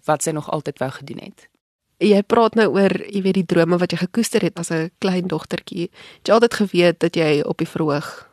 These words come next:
Speaker 2: moet wees? Is dit iets wat in jou hart was? Jy het uiteraard die stem.
Speaker 1: <laughs>
Speaker 2: Dit maak eintlik sin. <laughs> Om te sê hierdie persoon moet nêrens anders te wees as op die verhoog nie, maar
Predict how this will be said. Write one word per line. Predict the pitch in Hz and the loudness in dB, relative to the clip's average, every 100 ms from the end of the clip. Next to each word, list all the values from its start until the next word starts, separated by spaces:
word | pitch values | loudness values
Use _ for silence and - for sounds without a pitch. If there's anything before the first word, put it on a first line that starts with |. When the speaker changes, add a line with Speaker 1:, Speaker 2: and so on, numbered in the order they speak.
| _ - | _ -2
Speaker 2:
moet | 170 165 | 0 0
wees? | 151 - - 165 | -4 -6 -4 -6
Is | 170 | -6
dit | - 185 | -4 -6
iets | 180 - | -6 -6
wat | 170 | -6
in | 180 | -4
jou | 165 | -4
hart | 143 - | -4 -6
was? | - 151 | -6 -2
Jy | - | 0
het | 190 | 4
uiteraard | 190 214 - 196 165 | 4 4 4 4 4
die | 156 | -2
stem. | - 196 156 - - - | 0 0 0 -4 -10 -2
Speaker 1:
<laughs> | 240 233 | 2 4
Speaker 2:
Dit | 202 185 | 4 6
maak | 196 190 | 4 4
eintlik | 190 185 175 | 4 4 2
sin. | - 202 156 196 - 262 - 262 208 | 2 4 6 4 4 0 2 4 4
<laughs> | 302 - - 311 302 - | 4 2 -4 2 2 4
Om | 196 | 2
te | 190 202 | 4 2
sê | 208 | 4
hierdie | 180 185 214 - | 6 4 2 0
persoon | 240 - 202 196 | 0 4 6 6
moet | 190 | 4
nêrens | 170 180 196 185 | 4 4 4 4
anders | 165 170 | 2 2
te | 175 | 2
wees | 156 175 | 0 0
as | 175 | -2
op | |
die | 170 | -4
verhoog | 165 156 147 - | -2 0 0 -2
nie, | 170 | -4
maar | 180 180 185 170 | 0 4 4 2